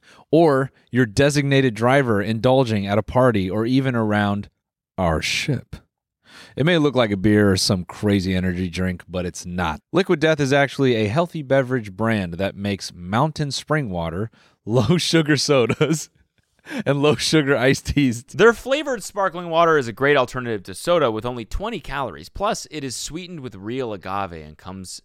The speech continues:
Speaker 2: in delicious flavors like, for example, severed lime and berry it alive. I don't have a can here, but I fucking wish I did because I love Liquid Death. I drink this shit all the time.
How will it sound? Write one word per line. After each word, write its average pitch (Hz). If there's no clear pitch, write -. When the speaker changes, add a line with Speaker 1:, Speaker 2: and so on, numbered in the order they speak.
Speaker 2:
in 90
delicious 98
flavors 117
like, 90
for 98
example, 117
severed 98
lime 90
and 95
berry 90
it 92
alive. 95
I 123
don't 160
have 156
a 120
can 139
here, 127
but 110
I 98
fucking 131
wish 120
I 107
did 104
because 90
I 92
love 98
Liquid 95
Death. 90
I 82
drink 92
this 90
shit 87
all 101
the 113
time. 82